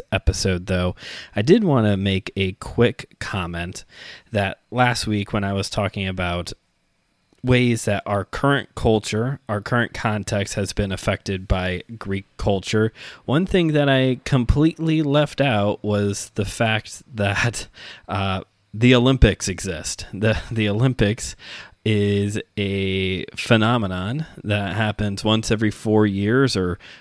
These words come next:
once every two years when you count the Winter Games. It's, uh, that originated in ancient Greece. This was a whole thing going on, actually,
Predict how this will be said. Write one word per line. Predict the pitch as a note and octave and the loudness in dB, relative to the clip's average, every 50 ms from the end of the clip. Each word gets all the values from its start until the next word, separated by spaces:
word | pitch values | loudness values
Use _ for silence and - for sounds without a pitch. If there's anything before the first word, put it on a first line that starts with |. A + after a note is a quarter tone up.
| _ - | _ -4
once | - G2+ G2+ - - | -2 -2 0 0 0
every | G2+ G2+ F#2+ | 0 0 -2
two | - - A#2+ A2+ | -2 0 0 0
years | G#2+ F#2+ F#2+ G2 G#2+ C3 D3 C#3+ - - - | 0 2 0 0 2 0 0 -2 -4 -8 -10
when | - G2+ F#2 F2 | -8 -8 -6 -6
you | F#2 | -4
count | - A2+ G#2 G2 - | -4 -2 -2 -2 -2
the | - | -4
Winter | G2 A#2+ C#3 C3 A2 | -2 0 2 2 0
Games. | G2 G2 G2 G#2 A2+ C3 D3 - - - - - - - - - - - _ _ _ _ _ _ _ _ _ _ _ _ _ _ _ _ _ - - | 0 0 -2 -2 -4 -6 -8 -10 -14 -16 -18 -18 -18 -18 -18 -18 -20 -20 _ _ _ _ _ _ _ _ _ _ _ _ _ _ _ _ _ -2 0
It's, | A#2 A2+ A2 A2 G#2+ G#2 G2+ - - - - | 2 2 2 2 0 -2 -4 -6 -12 -10 -6
uh, | A2 G#2 G2+ G2+ G2 F2+ - - | -4 -2 -2 -2 -2 -4 -4 -6
that | - A#2+ A#2+ A#2+ B2 | -2 0 4 4 6
originated | A#2+ B2 D3+ D3+ D3+ C3 A2 G#2 A2 B2 D3 D#3 D#3+ D3+ - _ _ - | 6 6 6 4 4 4 4 4 4 2 2 0 0 -4 -8 _ _ -4
in | - B2+ C3 C#3 C#3+ C#3+ D3 D3 D3 - - | 0 2 4 4 4 4 2 2 0 0 0
ancient | D3 D3+ D3+ - E3+ D#3+ C3+ | 0 0 0 0 -2 -2 -2
Greece. | D3 F3 A3+ F#3 A2+ - - - - - | -2 0 2 2 2 0 -2 -8 -10 -12
This | - F#2+ F#2 - - | -8 -6 -4 -2 2
was | A2+ G#2+ G#2 A2+ | 4 4 4 4
a | A#2 A2 | 4 2
whole | A2 A#2+ A#2 A#2 A2 | 4 4 4 4 2
thing | - - B2 B2 B2+ B2+ | 0 0 0 0 2 2
going | A#2+ B2 A#2+ B2 A#2 A2 | 4 4 4 4 4 4
on, | G#2+ A#2+ C#3+ D#3 D3 A2+ | 4 4 4 4 4 2
actually, | G2+ G#2 G#2 - - A2+ A2 A2 G#2+ A2 A2 G#2 | 0 0 -2 -2 -2 2 2 4 4 4 4 2